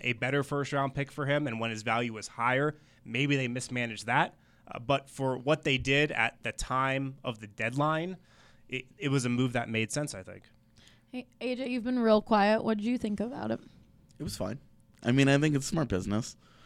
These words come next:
Speaker 1: Yeah.
Speaker 3: You're gonna lose guys for free. Um, you get a first-round pick. That first-round pick, then you can turn around and use because uh, they don't have their own. The, they traded, uh, for Jeremy Grant.
Speaker 1: Correct.
Speaker 3: And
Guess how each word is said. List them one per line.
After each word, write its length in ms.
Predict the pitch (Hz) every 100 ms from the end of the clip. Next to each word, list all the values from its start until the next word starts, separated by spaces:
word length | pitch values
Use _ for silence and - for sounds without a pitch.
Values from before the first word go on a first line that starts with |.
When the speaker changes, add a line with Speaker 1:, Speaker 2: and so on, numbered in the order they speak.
| -
Speaker 1:
Yeah. 100 | 90
Speaker 3:
You're 120 | 113
gonna 160 | 120 117
lose 200 | 113 113
guys 280 | 110 107 -
for 120 | 110
free. 440 | - 98 98 113 - -
Um, 500 | 92 90 92 90 82
you 140 | 82 95
get 100 | 95
a 60 |
first-round 460 | - 98 104 95 92
pick. 300 | 92 98 - - - - -
That 100 | 107
first-round 400 | 117 101 110 92
pick, 240 | 104 101
then 140 | - 90
you 100 | 90
can 140 | 92
turn 180 | - 98
around 220 | 92 90
and 120 | 90
use 440 | 92 95 95 90 -
because 640 | 107 - 87 87 90 - - - - - - _ -
uh, 160 | - -
they 120 | 90
don't 200 | 87 90
have 180 | 95 98
their 200 | 87 82
own. 300 | 90 92 120 - -
The, 260 | 101 90
they 200 | 92 90
traded, 380 | 90 95 92 87
uh, 200 | 90 85
for 180 | 87 - - -
Jeremy 300 | - 95 92 87
Grant. 380 | 90 87 -
Speaker 1:
Correct. 360 | - 104 95 - - - _
Speaker 3:
And 600 | - 98 95 92 90 95